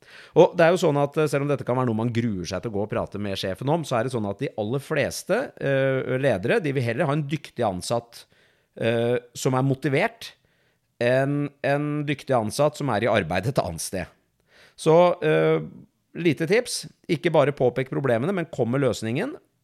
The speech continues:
øh, altså forskjellige løsninger kanskje, og fortell om alt du er fornøyd med. Det skaper et godt, øh, samtaleklima i en, øh,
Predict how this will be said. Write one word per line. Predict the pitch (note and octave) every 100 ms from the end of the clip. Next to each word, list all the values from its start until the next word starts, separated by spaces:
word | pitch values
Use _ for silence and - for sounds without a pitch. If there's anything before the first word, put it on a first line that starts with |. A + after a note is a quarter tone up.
| _ _
øh, | D3 D3
altså | C3 C3 C3
forskjellige | C3 G2+ A2+
løsninger | A#2+ A2 C3 C3
kanskje, | C#3 C3 C4+ - - -
og | F#3+ -
fortell | G#3 - - C3+ A#2+ D#3+ - D3
om | C3+ -
alt | G2 G2+ -
du |
er | A#2
fornøyd | A2 B2 A2+ F2+ D#2+ E2
med. | G#2+ F#2+
Det | A2
skaper | - A#2+ D#2+ - F#2
et | F#2
godt, | - - -
øh, | F#2+ F#2+ - F#2+ G2
samtaleklima | - G2+ D2+ E2 D#2+ E2 F#2 E2+ G2 G#2 - -
i | F#2
en, | F#2 F#2
øh, | F#2 F2 E2+ D#2+